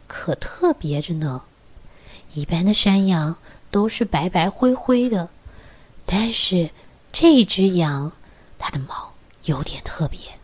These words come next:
啊，闪着美丽的蓝光。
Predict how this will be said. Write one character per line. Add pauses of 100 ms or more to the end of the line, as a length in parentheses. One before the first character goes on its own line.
(1080)
啊， (360)
闪
着
美
丽
的
蓝
光。